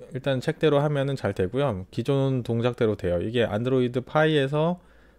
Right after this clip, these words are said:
어, 제약이 추가가 됐기 때문에, 어, 이거를 꼭 추가를 해주시고요. 그러니까, 어,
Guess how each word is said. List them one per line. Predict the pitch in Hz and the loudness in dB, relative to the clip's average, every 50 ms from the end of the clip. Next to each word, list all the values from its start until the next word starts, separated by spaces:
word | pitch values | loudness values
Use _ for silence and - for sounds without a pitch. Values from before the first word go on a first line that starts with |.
| _ _ - | _ _ -10
어, | - 101 101 | -6 -4 -4
제약이 | 95 - - 123 131 131 131 131 131 131 127 123 123 117 - | -4 0 4 6 6 6 6 4 2 2 4 4 4 2 0
추가가 | - - 160 156 160 156 139 123 120 | -4 -12 -2 2 4 4 4 4 2
됐기 | - - 104 92 - 123 | 0 -2 -4 -4 -4 -4
때문에, | - 127 107 98 107 113 127 131 123 98 87 90 - - - - - - - - - - - - _ _ - | 0 2 2 2 2 0 0 0 0 -2 -2 -6 -8 -18 -20 -20 -20 -20 -20 -20 -20 -20 -20 -20 _ _ -6
어, | - 98 95 95 95 95 95 92 92 90 90 92 90 87 | -4 -2 0 0 0 0 0 0 0 0 0 -2 -2 -4
이거를 | 90 117 131 147 151 143 139 135 127 | -2 2 6 8 8 8 8 6 4
꼭 | - - 160 165 160 - - | 4 4 4 4 4 2 -2
추가를 | - - 160 170 160 147 147 135 147 | -10 0 4 4 6 6 6 4 4
해주시고요. | 160 156 151 - - - - 120 127 127 107 101 90 - - - - - - - _ _ _ _ - - - - _ _ _ _ _ - - _ - _ - - _ _ - _ _ _ _ _ - - - | 2 0 -2 -6 -6 -6 -2 0 0 0 0 -4 -10 -16 -20 -20 -20 -20 -20 -20 _ _ _ _ -20 -20 -20 -20 _ _ _ _ _ -20 -20 _ -20 _ -20 -20 _ _ -20 _ _ _ _ _ -20 -14 -4
그러니까, | 139 139 127 120 - - - - - - | 4 4 4 4 4 0 -12 -18 -8 -4
어, | 113 107 104 104 104 98 | -4 -2 0 0 -2 -2